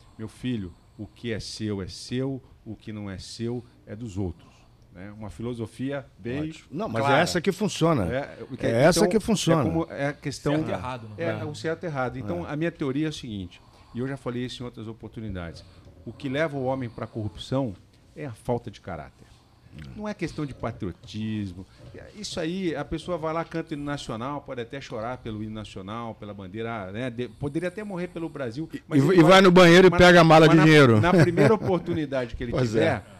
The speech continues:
Speaker 2: é.
Speaker 1: ele
Speaker 2: É.
Speaker 1: vai levar o dinheiro.
Speaker 2: Pois é,
Speaker 1: Ele
Speaker 2: exatamente.
Speaker 1: vai levar. Então,
Speaker 2: É,
Speaker 1: assim,
Speaker 2: é.
Speaker 1: eu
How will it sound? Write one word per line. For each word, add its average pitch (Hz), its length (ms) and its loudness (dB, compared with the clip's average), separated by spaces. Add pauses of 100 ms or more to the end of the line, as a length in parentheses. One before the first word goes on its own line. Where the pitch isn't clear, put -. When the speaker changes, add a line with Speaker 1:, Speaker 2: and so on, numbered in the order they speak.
(220)
Speaker 2:
é. 123 40 -6
Speaker 1:
ele 156 100 -4
Speaker 2:
É. 147 40 -4
Speaker 1:
vai 147 180 -4
levar 139 240 -4
o 147 80 -4
dinheiro. 117 340 -6
Speaker 2:
Pois 120 240 4
é, 110 40 6
Speaker 1:
Ele 98 80 6
Speaker 2:
exatamente. 104 360 0
Speaker 1:
vai 151 140 -2
levar. 120 260 -6
Então, 147 280 -6
Speaker 2:
É, - 20 -2
Speaker 1:
assim, 139 240 -8
Speaker 2:
é. 117 60 -4
Speaker 1:
eu 135 120 -8